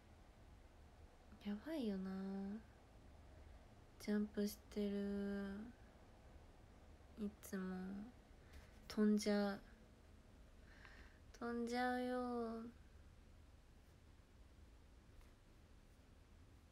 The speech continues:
ばいので。よく飛んでる。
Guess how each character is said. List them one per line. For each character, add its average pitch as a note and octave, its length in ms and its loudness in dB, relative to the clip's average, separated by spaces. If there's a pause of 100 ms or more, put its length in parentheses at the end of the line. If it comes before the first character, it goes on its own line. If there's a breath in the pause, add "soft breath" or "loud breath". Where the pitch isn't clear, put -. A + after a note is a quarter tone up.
(640)
ば B3 100 -2
い - 20 -2
の A#3 60 -2 (2250)
で。 A3+ 60 2
よ G#3+ 40 2
く - 120 -8
飛 - 160 -2
ん - 40 2
で G3 60 0
る。 G3+ 60 -4